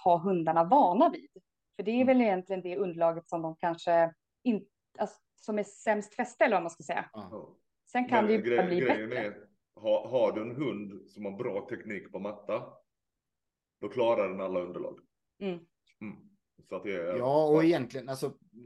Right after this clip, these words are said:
Speaker 2: räls, ja, det, det står ju som ett eg-, en eg-, ett eget underlag, men det är ju i princip alltid en matta.
Speaker 1: Ja.
Speaker 2: Ändå, så att, eh, och, och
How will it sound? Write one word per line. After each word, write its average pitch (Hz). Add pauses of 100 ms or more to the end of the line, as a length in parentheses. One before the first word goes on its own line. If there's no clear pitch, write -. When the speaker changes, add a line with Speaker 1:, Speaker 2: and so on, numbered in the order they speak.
(280)
Speaker 2:
räls, 131
ja, 131
det, 131
det 113
står 147
ju 123
som 131
ett 131
eg-, 135
en 127
eg-, 131
ett 123
eget 127
underlag, 117
men 113 (160)
det 113
är 139
ju 123
i 117
princip 117
alltid 110
en 104
matta. 123 (580)
Speaker 1:
Ja. 196 (680)
Speaker 2:
Ändå, 135
så 120
att, 110
eh, 110
och, 120 (160)
och 110